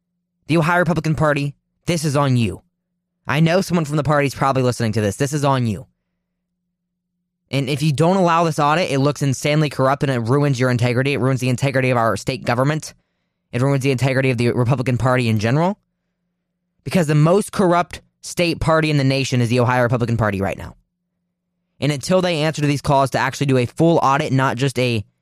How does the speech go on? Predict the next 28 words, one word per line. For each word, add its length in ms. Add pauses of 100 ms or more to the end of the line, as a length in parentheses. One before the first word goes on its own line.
(240)
a 120
six 260
hundred 260
and 100
fifty-five 440
thousand 300
dollar 200
audit, 200
a 80
full 300
three 200
million 240
dollar 240
audit, 320
audit 280
of 140
every 420
single 380
book, 440 (1400)
you 240
are 140
not 480 (280)
considered 640 (800)
safe. 420
You're 120
not 140
considered 460
a, 320